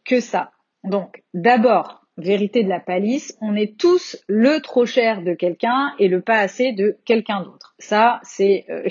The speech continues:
une règle, hein. Enfin, voilà, on l'entend partout. Donc ça, déjà, euh, voilà, vous êtes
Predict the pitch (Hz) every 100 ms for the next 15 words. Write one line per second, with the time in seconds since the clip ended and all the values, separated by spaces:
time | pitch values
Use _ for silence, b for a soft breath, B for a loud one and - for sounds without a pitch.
0 | - 196 185 208 233 208 190 214 185 170
1 | - 170 170 190 214 185 175 185 214 220
2 | 180 - - 277 339 B B B B B
3 | 190 226 226 - 277 226 214 220 247 262
4 | 277 - 190 185 180 170 170 170 170 165
5 | 165 - 202 202 156 180 196 202